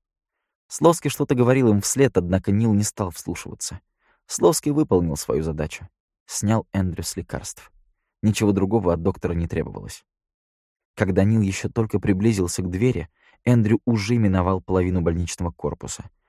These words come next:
Аарон не стал его догонять, срезал путь через двор и направился к парковке.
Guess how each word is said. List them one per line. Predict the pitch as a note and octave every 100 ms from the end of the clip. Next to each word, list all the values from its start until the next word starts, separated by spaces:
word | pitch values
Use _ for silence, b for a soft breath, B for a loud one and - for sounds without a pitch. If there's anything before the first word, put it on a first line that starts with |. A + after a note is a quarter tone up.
| _ _ _
Аарон | C3+ C#3 C3+
не | B2+
стал | - C#3+ B2+
его | E2+
догонять, | E2+ E2+ E2+ D#2+ D#2 - _
срезал | - G#2+ G2+ F2+
путь | - G#2+
через | - F2+ E2+
двор | G#2 G2
и |
направился | E2 D#2+ E2 D#2 -
к | -
парковке. | - - - - -